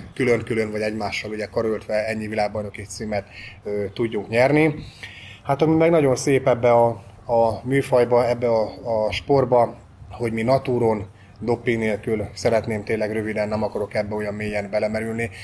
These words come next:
de akik követ, vagy akik, ö, ö, szimpatizálnak velünk, azok tudják, hogy mi az eredményeinket úgy értük el, hogy ne kelljen vele szégyenkezni, tehát valóban a fiataloknak, vagy a feltörekvő ifjú generációnak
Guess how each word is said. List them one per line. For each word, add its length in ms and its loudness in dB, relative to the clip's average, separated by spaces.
de 120 2
akik 220 0
követ, 320 0
vagy 100 -6
akik, 320 -6
ö, 240 -4
ö, 120 -6
szimpatizálnak 760 -4
velünk, 300 -4
azok 220 -8
tudják, 400 -2
hogy 160 -6
mi 200 -6
az 100 -12
eredményeinket 800 -2
úgy 160 0
értük 340 0
el, 160 4
hogy 160 -2
ne 120 0
kelljen 380 0
vele 440 -2
szégyenkezni, 720 0
tehát 280 0
valóban 480 0
a 60 -12
fiataloknak, 760 -2
vagy 120 -6
a 40 -4
feltörekvő 720 -2
ifjú 360 -6
generációnak 840 -4